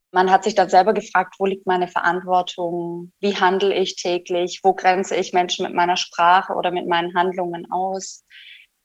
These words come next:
Man hat einfach so einen Bezug zu sich selbst gefunden und sich mit der Fragestellung selbst identifiziert und warum es Menschen auch ausgrenzt, wenn man fragt, "Ja, wo kommst du eigentlich her?"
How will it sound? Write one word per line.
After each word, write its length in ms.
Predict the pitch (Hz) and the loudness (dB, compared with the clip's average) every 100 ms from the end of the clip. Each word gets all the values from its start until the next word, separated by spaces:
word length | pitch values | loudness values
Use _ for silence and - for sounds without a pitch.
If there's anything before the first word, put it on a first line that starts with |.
| _ _ _ - | _ _ _ 0
Man 160 | 180 | 4
hat 120 | 196 | 4
einfach 280 | - 190 220 | 6 4 2
so 140 | 208 202 | 0 -2
einen 100 | 190 | -2
Bezug 340 | - 220 214 | -6 -8 -6
zu 120 | 214 | -6
sich 260 | 185 190 - | -2 -4 2
selbst 580 | 180 214 233 - - - | 4 4 0 -10 -12 -10
gefunden 640 | 233 233 233 233 233 226 | -6 -4 -2 -4 -4 -4
und 420 | - 190 190 185 | -2 0 0 -4
sich 320 | - - 190 | -6 -8 -6
mit 140 | 190 185 | -4 2
der 180 | 175 170 | 2 2
Fragestellung 680 | - 175 202 - 185 180 | 2 0 0 -4 -2 -2
selbst 360 | 180 175 175 - | -2 -2 -2 -6
identifiziert 1000 | 185 - 175 180 - 190 - 208 220 220 | -6 -2 -2 -2 -8 -12 -4 2 2 2
und 300 | 180 180 - _ - - _ _ - | 0 -2 -4 _ -20 -20 _ _ 0
warum 220 | 180 170 | 2 2
es 160 | 196 196 | 0 2
Menschen 340 | 175 185 180 | 2 4 0
auch 100 | 175 | 2
ausgrenzt, 500 | - 185 - 175 - | 2 2 0 -8 -4
wenn 120 | 175 | -2
man 100 | 175 | -2
fragt, 240 | - 165 170 | -4 -6 -4
"Ja, 100 | 165 | -4
wo 60 | |
kommst 320 | 170 175 170 | -4 -6 -2
du 60 | 170 | 2
eigentlich 480 | 165 160 170 165 - | 4 2 -4 -8 -4
her?" 280 | 156 156 | -2 -2